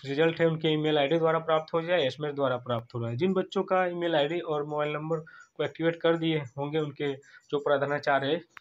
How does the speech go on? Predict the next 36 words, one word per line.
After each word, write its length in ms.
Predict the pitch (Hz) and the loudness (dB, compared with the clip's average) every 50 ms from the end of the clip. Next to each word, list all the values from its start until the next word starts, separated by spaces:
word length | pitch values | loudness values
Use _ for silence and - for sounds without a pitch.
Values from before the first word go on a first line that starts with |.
| _ _ - | _ _ -10
जो 280 | 139 131 135 135 131 127 127 | -4 0 0 2 0 0 0
कॉलेज 360 | 143 139 131 131 143 147 139 | 0 0 0 2 0 -2 -2
द्वारा 340 | 131 139 135 131 135 139 139 | -2 0 0 2 2 0 -2
जहाँ 240 | 139 127 135 135 139 | -2 -2 -2 -2 -2
पर 140 | 139 143 135 | -2 -2 -4
वो 140 | 135 139 135 | -2 -4 -4
पढ़ते 300 | - 139 131 - - 147 | -4 -6 -6 -6 -4 -4
हैं, 200 | 143 165 180 - - - - - - _ _ - | -4 -4 -4 -6 -10 -20 -20 -20 -20 _ _ -4
तो 80 | 143 | -4
उनका 400 | 143 147 143 - 156 156 156 156 | -4 -2 0 2 4 6 6 4
जो 440 | 151 151 151 151 147 143 143 135 131 131 | 4 2 2 2 2 2 2 2 0 0
रिजल्ट 320 | 139 135 151 165 165 165 - 170 | 0 0 2 0 0 0 -2 -4
है 260 | 175 208 220 185 139 | -4 -4 -4 -8 -8
जब 140 | 123 151 147 156 | -6 -6 -6 -4
भी 140 | 156 185 190 | -2 0 0
लॉन्च 320 | 175 165 151 147 151 156 - | 2 2 2 0 0 -2 -4
होगा, 220 | 131 127 139 165 | -4 -2 0 0
ठीक 240 | 175 - - 151 - | -2 -2 -6 -4 -2
है, 120 | 190 202 170 | -2 0 0
जब 180 | 147 151 147 | 0 -2 -2
भी 180 | 151 196 196 202 - | -2 -4 -4 0 0
आएगा, 400 | 131 123 123 120 131 151 190 202 - - - - _ _ - | 0 2 2 2 0 0 0 -2 -4 -14 -20 -20 _ _ -6
जब 140 | 147 147 156 | -6 -4 -2
भी 100 | 175 180 | -2 -2
लिंक 300 | 170 170 170 165 165 175 | -2 -4 -6 -6 -6 -6
जनरेट 400 | 160 151 147 139 147 165 165 165 | -2 -2 -2 0 0 -2 -2 -2
हो 100 | - 156 | -2 -2
जाएगा, 320 | 156 160 156 139 127 135 147 180 - - - - _ _ _ - | 0 0 0 2 2 0 0 0 -4 -8 -20 -20 _ _ _ -6
तो 60 | - | -6
उनके 200 | 151 156 156 170 | -6 -4 -4 -4
मोबाइल 340 | 165 160 156 147 151 156 165 | -2 0 2 2 4 2 2
पर 240 | 170 - 185 170 - - | 0 -2 -6 -4 -4 -4
एसएमएस 300 | 143 - - 160 160 160 | -4 -4 -2 -4 -4 -2
चला 220 | 160 139 131 127 | -2 0 0 0
जाएगा। 340 | 120 123 123 127 135 156 185 | 2 2 0 0 0 0 -2
उस 420 | 185 - - - 160 156 - - | -2 -4 -10 -14 -14 -14 -16 -16